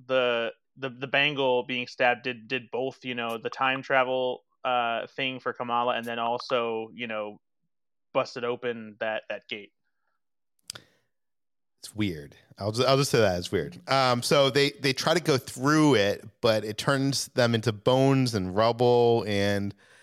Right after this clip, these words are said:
Speaker 2: and, uh, it's weird that there's this crack, but they can't quite get through it. Did you have any theories on why they can't get back home to the Noor world?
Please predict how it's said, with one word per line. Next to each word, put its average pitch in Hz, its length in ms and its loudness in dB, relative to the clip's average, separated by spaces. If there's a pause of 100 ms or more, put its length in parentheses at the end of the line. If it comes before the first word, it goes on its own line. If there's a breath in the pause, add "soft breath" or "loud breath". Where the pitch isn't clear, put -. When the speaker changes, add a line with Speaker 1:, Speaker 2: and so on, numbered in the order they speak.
(460 soft breath)
Speaker 2:
and, 98 320 -2
uh, 101 880 2 (880)
it's - 180 -12
weird 156 300 4
that 151 160 0
there's 123 160 2
this 110 180 0
crack, - 460 0
but 117 120 -2
they 117 60 -12
can't - 280 -4
quite 127 560 -2
get 113 280 0
through 107 300 0
it. 101 160 -2
Did 127 160 0
you 143 80 4
have 139 80 2
any 135 160 0
theories 131 340 0
on 107 120 0
why 113 200 2
they 110 120 -2
can't 110 180 -2
get - 180 -2
back 95 220 0
home 104 320 -2
to - 160 -10
the 92 80 -10
Noor 95 220 0
world? - 260 -10